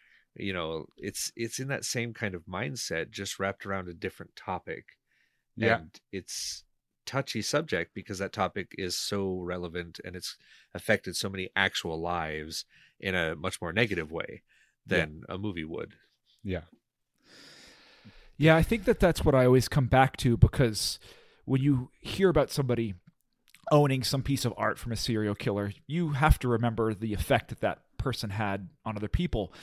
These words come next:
Speaker 1: Mm.
Speaker 3: But like you, Dom, I also have a morbid curiosity. I'm sitting right next to a human skull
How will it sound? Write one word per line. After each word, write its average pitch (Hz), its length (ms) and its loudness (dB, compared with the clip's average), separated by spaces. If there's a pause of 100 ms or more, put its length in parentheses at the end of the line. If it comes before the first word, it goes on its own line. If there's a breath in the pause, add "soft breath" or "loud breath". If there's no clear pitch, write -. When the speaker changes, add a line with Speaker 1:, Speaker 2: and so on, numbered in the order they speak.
(120)
Speaker 1:
Mm. 78 100 -16 (120 loud breath)
Speaker 3:
But 143 280 4 (180)
like 135 300 0
you, 247 120 0
Dom, 135 420 2 (560)
I 170 80 6
also 269 240 4
have 135 140 6
a 120 40 -2
morbid 120 360 -2
curiosity. 101 760 -4 (220)
I'm 120 120 -4
sitting 165 400 0
right 143 220 0
next 135 260 -4
to 135 140 2
a 117 60 2
human 156 480 0
skull 110 680 4